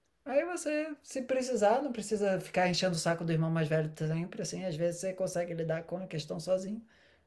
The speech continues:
ok? Você, independente se tá com excesso ou com falta, essa, essa prática que a gente tá propondo aqui, hoje a gente fez excesso, ontem a gente fez falta, ok?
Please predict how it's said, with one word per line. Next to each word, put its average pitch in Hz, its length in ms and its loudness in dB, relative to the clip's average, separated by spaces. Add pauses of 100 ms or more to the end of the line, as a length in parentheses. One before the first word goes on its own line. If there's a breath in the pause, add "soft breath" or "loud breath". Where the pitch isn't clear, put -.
(140)
ok? 214 260 -6 (800)
Você, 254 480 10
independente 240 600 8
se 262 80 -2
tá 247 180 4
com 233 160 0
excesso 220 640 4
ou 214 80 4
com 214 160 0
falta, 226 400 2
essa, 214 360 2
essa 170 680 0
prática 180 500 -2
que 170 80 -6
a 170 40 -2
gente 160 200 -2
tá 165 100 -4
propondo 160 440 -4
aqui, 202 340 -4 (340 soft breath)
hoje 214 220 10
a 226 40 12
gente 233 260 2
fez 226 260 10
excesso, 170 480 6
ontem 202 280 0
a 202 40 -2
gente 208 260 -2
fez 208 220 2
falta, 147 380 2 (1080)
ok? 196 320 -4